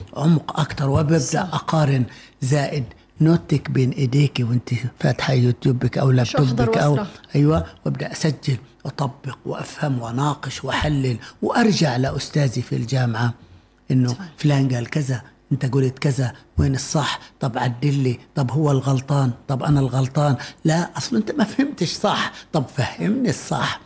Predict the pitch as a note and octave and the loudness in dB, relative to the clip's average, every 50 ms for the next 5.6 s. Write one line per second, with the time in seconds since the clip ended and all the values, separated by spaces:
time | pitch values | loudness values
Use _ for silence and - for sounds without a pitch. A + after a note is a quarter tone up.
0 | - _ _ - A#2 B2 C3 A#2+ A#2 - D#3 C3+ C3+ B2 G#2+ - - - - - | -20 _ _ -2 0 2 2 2 0 0 0 0 0 0 -2 -4 -10 -16 -16 -18
1 | - - - - - G3 G3 - - - - - - - - B3+ C4 A#3+ A3+ F#3 | -18 -16 -4 2 2 2 2 2 -6 -8 -8 -14 -20 -6 0 2 4 6 6 4
2 | E3 - - - D#3 B2 - - C3 A#2+ G#2+ B2+ A#2+ A2+ G#2+ G#2 G#2 - - _ | 2 0 0 0 -2 -2 -2 -6 -8 -8 -6 -6 -6 -6 -8 -10 -12 -14 -14 _
3 | _ _ _ _ _ - D#3+ D3 C3+ - - C#3+ B2 C#3+ B2+ - B2+ A#2+ - E3+ | _ _ _ _ _ 0 0 2 2 2 0 -2 -2 -2 -6 -6 -6 -4 -2 -4
4 | - - - C#3 C3+ C3 B2+ - C#3+ C#3 - - C3+ B2+ B2+ C#3 D3 B2 A#2+ B2+ | -4 -2 -2 0 0 0 0 -2 -2 -4 -2 -2 -4 0 2 0 0 0 -2 -6
5 | - - - - C3+ C3 B2+ A#2 G2+ A#2+ G2+ | -6 -4 -2 -2 0 0 0 0 -2 -4 -6